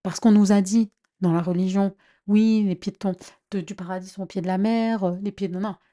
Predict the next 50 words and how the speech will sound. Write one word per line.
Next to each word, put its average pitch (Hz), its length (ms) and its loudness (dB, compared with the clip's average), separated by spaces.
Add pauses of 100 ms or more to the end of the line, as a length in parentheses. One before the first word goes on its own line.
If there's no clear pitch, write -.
(140)
Mais 165 140 -4
quelle 185 300 0
mère ? 214 420 0 (720)
Non, 185 120 4
mais 165 160 2
question 196 560 -2 (500)
bon 185 220 2
sens, 202 420 -4 (140)
question - 240 -8
bon 185 160 -8
sens. 180 200 -8
Je 170 60 -8
vais 175 60 -4
les 185 160 0
appeler 220 240 0
questions 196 320 0
bon 180 180 -2
sens. 160 300 -10 (240)
C'est 208 120 -2
les 196 100 0
questions 226 280 2
où 269 40 6
vous 190 100 0
allez 175 140 -2
prendre 220 200 2
du 190 100 0
recul 185 560 -2 (440)
par 190 120 -4
rapport 180 220 -2
à 180 80 0
tout 240 140 -2
ce - 40 -20
qu'on 196 140 0
vous 170 160 0
a 175 80 2
dit 180 160 -6
toute 175 180 -8
votre 156 220 -2
vie, 247 240 0 (880)
et 202 80 0
vous 170 140 -2
allez 190 140 0
regarder 180 360 0
les 175 60 -4
choses 262 180 0
avec 214 380 -2 (720)
une, 233 160 -6
un 226 160 -2
esprit 214 300 0
sensé, 214 520 -4